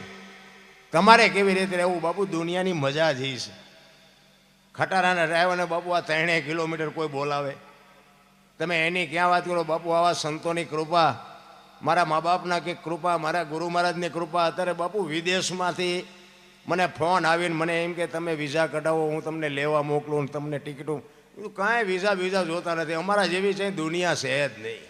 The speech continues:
અમારા બે બાવા હોય ને, બાવાની પાસે જાઓ ને બાપુ, બેટરી ચાર્જિંગ થઈ જાય, કાંઈ કરવાની જરૂર નથી. અહીંયા તો મેં કહ્યું, બધા મારા દીકરા ખિસ્સા કાતરના દીકરા છે બધા.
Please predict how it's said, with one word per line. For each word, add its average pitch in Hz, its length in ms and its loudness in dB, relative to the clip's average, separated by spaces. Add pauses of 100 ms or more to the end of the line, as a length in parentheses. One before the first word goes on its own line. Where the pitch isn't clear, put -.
(640)
અમારા 226 360 4
બે 208 280 4
બાવા 190 340 6
હોય 196 260 6
ને, 220 100 0
બાવાની 190 440 0
પાસે 185 280 0
જાઓ 180 240 2
ને 196 80 -2
બાપુ, 185 280 0
બેટરી 175 420 0
ચાર્જિંગ 156 540 0
થઈ 139 140 -2
જાય, 139 160 -2
કાંઈ 160 260 -2
કરવાની 147 380 -4
જરૂર 139 240 -6
નથી. 127 220 -6
અહીંયા 160 180 0
તો 196 120 -4
મેં 196 140 -6
કહ્યું, 196 180 -6
બધા 190 180 -6
મારા 185 200 -4
દીકરા 180 260 -4
ખિસ્સા 170 320 0
કાતરના 165 340 2
દીકરા 147 440 -2
છે 135 140 -4
બધા. 104 200 -12